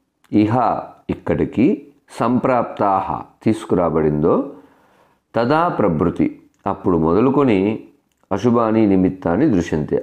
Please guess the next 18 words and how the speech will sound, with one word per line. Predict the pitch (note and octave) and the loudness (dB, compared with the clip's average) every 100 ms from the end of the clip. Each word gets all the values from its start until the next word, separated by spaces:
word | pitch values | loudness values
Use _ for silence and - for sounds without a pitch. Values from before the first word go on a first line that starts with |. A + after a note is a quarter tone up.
| F2 | -2
అశుభంతో | - A2+ A2+ G#2 G2+ | 0 0 2 2 2
కూడినటువంటి | G#2 F2 F2 E2 D#2+ | 2 0 2 0 0
కార్యాలు | D#2+ D2+ G#2+ D3+ | 0 2 2 2
కనపడుతున్నాయి. | E2+ C#2+ - B1 B1+ - - _ _ _ _ _ _ _ E2+ | 0 -2 -4 -6 -6 -6 -8 _ _ _ _ _ _ _ 0
యదా | E2 E2+ A2 E3 - - | 0 2 0 0 -4 -10
సీత | - G2 F#2 F2+ - G2 C3+ E3+ - F2 | -4 2 4 4 0 0 0 -2 0 0
ఇహ | F#2 G2+ C3 D3+ - | 0 0 0 -4 -4
సంప్రాప్తాహ | E2+ D#2+ E2 E2 E2 - E2 E2 A2 C3 - - _ _ _ - | -4 -4 -2 -2 -4 -4 -2 0 0 -2 -6 -8 _ _ _ -4
తదా | E2 E2 G2+ D#3 - - | 0 0 0 -2 -4 -6
ప్రభృతి | E2+ C#2 C2 D#2 D#2 G#2 D3 G3+ - - _ _ - F2+ | -4 -2 0 -2 0 0 2 -2 -8 -20 _ _ -6 -6
అశుభాని | F2+ F2 E2 D#2+ D#2+ G2 D#3 - - _ - | 0 0 2 0 0 2 2 -2 -10 _ -2
నిమిత్తాని | E2+ F2 - - D#2 D#2 G2 G3 B3 - E2+ | 0 0 -2 -4 -2 2 2 2 -2 -2 -2
దృశ్యంతే. | D#2 - D2 C#2+ D#2+ E2 D#2 D2 - - | -4 -4 -4 -2 0 2 2 -2 -8 -10
అదండి. | D#2 D2+ B1+ - _ _ _ - - _ _ _ _ _ _ _ - | -8 -8 -10 -14 _ _ _ -20 -20 _ _ _ _ _ _ _ -4
నెక్స్ట్ | F#2+ - | -4 0
రెండో | F#2+ F2+ | 2 2
ప్రశ్న | E2+ D#2 | 2 0
చూడండి. | D2+ D#2+ F2+ | 0 2 2